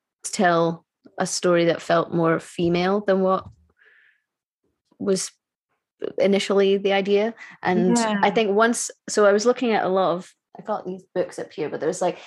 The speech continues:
Speaker 1: I got a lot of, like, um, oh, this here. I could sure do that.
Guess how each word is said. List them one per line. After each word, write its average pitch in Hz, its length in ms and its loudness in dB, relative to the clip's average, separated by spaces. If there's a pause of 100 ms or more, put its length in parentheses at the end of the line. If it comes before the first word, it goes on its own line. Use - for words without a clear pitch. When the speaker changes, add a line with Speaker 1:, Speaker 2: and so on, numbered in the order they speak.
(180)
Speaker 1:
I 180 60 0
got 190 200 4
a 185 40 6
lot 190 160 4
of, 185 80 -2
like, - 280 -2
um, 165 420 -4 (120)
oh, 254 80 2
this 277 160 0
here. - 180 -4 (640)
I 214 60 -10
could - 160 -20
sure - 260 -12
do 233 200 -6
that. 247 200 -10